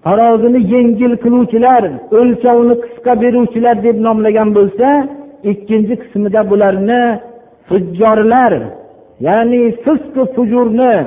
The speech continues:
bajaruvchi kishilar deb nomlaydi. Ularning qilgan amallari muayyan o'rindagi mustahkam, o'zgartirilmas, mahkam joyda qo'yilganligini,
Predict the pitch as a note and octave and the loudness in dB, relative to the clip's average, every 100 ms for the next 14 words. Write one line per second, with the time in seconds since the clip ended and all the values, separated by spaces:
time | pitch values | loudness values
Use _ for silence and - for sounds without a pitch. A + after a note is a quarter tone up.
0 | - - - - - F#3+ G#3+ A3+ A3+ G#3+ | -8 -20 -20 -20 -4 -2 2 2 2 0
1 | A3+ - G3+ G#3 F3 E3+ D3 C3 A2+ F#2 | -4 -6 -2 0 0 -2 0 -2 -2 -6
2 | D#2 - - _ _ _ _ _ _ F3 | -10 -20 -20 _ _ _ _ _ _ 0
3 | A3 A#3 A3 C4 C4+ E3 G#2+ - - - | 2 2 2 2 2 0 -4 -12 -20 -20
4 | _ _ _ _ - A#3 G#3+ C4 A#3+ - | _ _ _ _ -4 -2 0 0 0 -2
5 | A3+ B3 A#3+ A#3 A#3+ C4+ B3+ D3 A2 - | 0 2 2 2 2 2 2 -2 -6 -16
6 | - - - C3 G3+ A3 B3 A#3+ A#3 D4 | -20 -20 -12 -4 -2 -2 -2 0 0 2
7 | C#4 C#4 A3+ A#3 B3+ B3 B3 A#3 C4+ B3+ | 0 -2 0 2 2 2 0 0 2 2
8 | G3+ B2+ C#3 A#3 - - B3 - - C#4 | 2 0 0 -2 -2 -4 -4 -4 -2 0
9 | B3 G#3 A#3 G#3 G3 B3 A#3+ A#3+ A#3+ A3 | 0 0 0 2 2 0 2 0 2 2
10 | B3 B3+ F3 - - - - - F#3 A#3+ | 2 0 -4 -14 -20 -20 -20 -6 -2 -2
11 | F#3+ - C4+ A#3 G3+ A3 G#3 G#3+ A3 G3+ | -4 -4 0 0 2 2 2 2 2 2
12 | F#3+ G3+ G3 F#3 E3+ G3 | 2 0 2 2 2 2